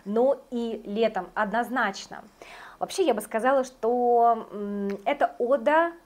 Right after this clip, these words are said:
Нерали. Этот аромат очень похож на Нерали от Ивраше снятый, на Нерали, м, и Ирис от Avon.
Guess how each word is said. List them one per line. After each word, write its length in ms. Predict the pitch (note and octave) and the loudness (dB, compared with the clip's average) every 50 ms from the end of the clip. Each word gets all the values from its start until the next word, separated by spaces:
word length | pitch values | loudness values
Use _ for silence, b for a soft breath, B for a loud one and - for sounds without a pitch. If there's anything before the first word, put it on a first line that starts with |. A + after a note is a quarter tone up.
| _ _ _ - | _ _ _ -12
Нерали. 580 | F3 F#3+ G3 G#3 G3 G#3 G#3 F#3+ E3+ D#3 - - F#3 G3 _ _ _ _ _ _ _ _ _ _ _ _ _ _ _ _ _ _ _ _ B B B B B B _ | -6 -6 -4 -4 -4 -4 -6 -6 -8 -12 -14 -18 -20 -20 _ _ _ _ _ _ _ _ _ _ _ _ _ _ _ _ _ _ _ _ B B B B B B _
Этот 200 | - G3 - - | -16 -12 -4 -2
аромат 320 | A#3+ A#3 B3 B3+ B3+ B3+ - - | -2 0 2 2 0 0 -2 -4
очень 340 | G#3+ G3+ G3+ - - F3+ F3 | -4 -4 -4 -4 -8 -10 -8
похож 460 | F3+ F3 E3+ - C#4 - - - - | -10 -10 -4 -2 -2 -2 -2 -2 -6
на 80 | G3+ F#3 | -8 -6
Нерали 400 | F#3 F3+ F3+ F#3 F3+ G3 G3 - | -4 -2 -2 -2 -2 -2 -4 -6
от 180 | - F3+ F3+ - | -8 -10 -12 -12
Ивраше 500 | - F#3+ F#3+ F#3 F#3 F#3 - - G3 G#3+ | -10 -6 -6 -6 -6 -6 -6 -4 -4 -4
снятый, 500 | B3 - - C#4 C#4 D4 C#4+ D4 E4+ F4 F#4 - B B B B B B B - | -4 -6 -10 -8 -8 -8 -6 -8 -12 -12 -14 -16 B B B B B B B -8
на 320 | F#3 G3 G#3+ A#3+ C4 - - - | -6 0 0 0 0 0 -4 -8
Нерали, 800 | A3+ G#3+ A3 A#3+ B3+ C4 B3+ B3 A#3+ A3+ A3 G3+ F#3+ F#3 F3+ E3+ F3 - | -6 -4 -2 0 0 2 0 0 -2 -4 -4 -2 -2 -2 -2 -2 -6 -10
м, 260 | - F#3+ F#3+ F#3 F3+ - - | -10 -8 -8 -10 -10 -12 -14
и 180 | A3 G3+ F#3+ - - | -14 -14 -14 -14 -12
Ирис 420 | A3+ A3+ G3 G3 F#3+ F#3 - - _ - | -12 -8 -6 -6 -6 -8 -10 -14 _ -12
от 180 | G3 F#3 - - | -10 -10 -10 -8
Avon. 380 | - G3+ F#3+ F3+ E3 A3 C4 C#4+ | -6 -4 -4 -4 -4 -6 -8 -8